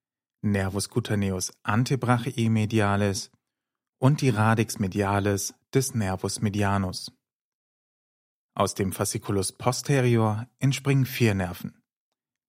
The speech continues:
Nervus radialis, Nervus axillaris, Nervus subscapularis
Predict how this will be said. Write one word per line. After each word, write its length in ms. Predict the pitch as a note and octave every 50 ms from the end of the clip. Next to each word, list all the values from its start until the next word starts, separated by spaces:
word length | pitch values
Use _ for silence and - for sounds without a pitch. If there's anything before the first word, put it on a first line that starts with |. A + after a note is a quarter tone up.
| _ _ _
Nervus 480 | - G2+ G2+ F#2+ F#2+ F2+ F#2+ G2 - -
radialis, 1000 | G#2 G2 A2 B2 C3 D#3 C3+ C3+ C3 C3+ C3 B2+ B2+ B2+ C3 B2+ - - - _ _ _ _ _ _ _ _ _ _ _ _ - -
Nervus 440 | - G2 F#2+ F#2+ F#2+ F#2+ - - - -
axillaris, 1000 | - G#2+ G#2 - - C#3 B2 A#2+ A#2+ A#2 A#2 A2 A2+ A2 G#2+ G#2 - - - - _ _ _ _ _ _ _ _ _ _ _ _ _ _ _ _ -
Nervus 560 | G#2+ G#2 G#2 A2 C#3+ C#3 D3 C#3+ C3 - -
subscapularis 1200 | - C3 - - - - A#2 G#2 A2+ - G#2+ G2 G2+ G2 G2 G2+ G2+ A2 G#2 G2+ G2 - - -